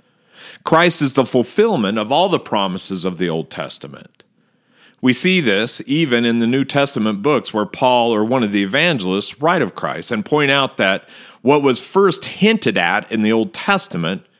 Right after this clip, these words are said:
was brought to life or fulfilled in their person,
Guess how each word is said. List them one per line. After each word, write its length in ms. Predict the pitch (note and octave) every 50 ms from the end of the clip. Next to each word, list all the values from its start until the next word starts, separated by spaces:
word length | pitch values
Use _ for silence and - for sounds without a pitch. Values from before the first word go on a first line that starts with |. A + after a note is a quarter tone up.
| _ _ _ _ _ - - - - -
was 160 | C#3 C#3+ B2
brought 360 | A#2 A#2 D#3+ F3+ F3+ F3 - -
to 100 | E3 C#3+
life 400 | C#3 D#3 F3 E3+ E3 D#3 - -
or 100 | B2+ A#2
fulfilled 640 | - C3 A#2+ A#2 - - A3 A3+ G#3+ C#3 B2 A#2
in 140 | B2 A#2+ A#2
their 160 | A#2 A#2 B2
person, 840 | A#2+ - - - - - A#3 G#3+ - - - G2 F2 F#2 A2 C3+